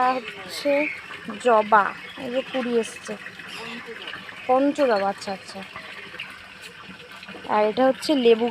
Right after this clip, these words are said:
গাছ। লেবু হয়েছিল, হয়েছিল মা? লেবু হয়েছিল, ছোট্ট গাছ কিন্তু, কিন্তু বেশ এখন আপাতত কোনো লেবু নেই, তোমাদের দেখাতে পাচ্ছি না, কিন্তু আগে অনেক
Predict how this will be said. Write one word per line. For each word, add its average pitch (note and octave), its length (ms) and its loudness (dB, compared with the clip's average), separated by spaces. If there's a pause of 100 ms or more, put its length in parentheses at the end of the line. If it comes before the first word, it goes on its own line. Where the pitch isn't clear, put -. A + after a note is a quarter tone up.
গাছ। A#3 180 6 (960)
লেবু D#4+ 220 8
হয়েছিল, F#4+ 220 4 (160)
হয়েছিল E4 300 8 (100)
মা? F4+ 80 4 (1700)
লেবু B3+ 200 6 (100)
হয়েছিল, B3 360 4 (240)
ছোট্ট - 240 -2 (140)
গাছ G#3 140 0 (120)
কিন্তু, G#3 280 -10 (720)
কিন্তু B3 240 -6 (100)
বেশ B3 140 -2 (260)
এখন D4+ 140 0 (100)
আপাতত D4 300 0 (100)
কোনো D#4 120 4 (100)
লেবু B3 180 6 (160)
নেই, B3 140 6 (180)
তোমাদের A3+ 240 -2 (100)
দেখাতে A3 300 -4
পাচ্ছি - 360 -6
না, G#3+ 60 -2 (720)
কিন্তু C4+ 220 -2 (100)
আগে A3+ 200 0
অনেক A3+ 140 -4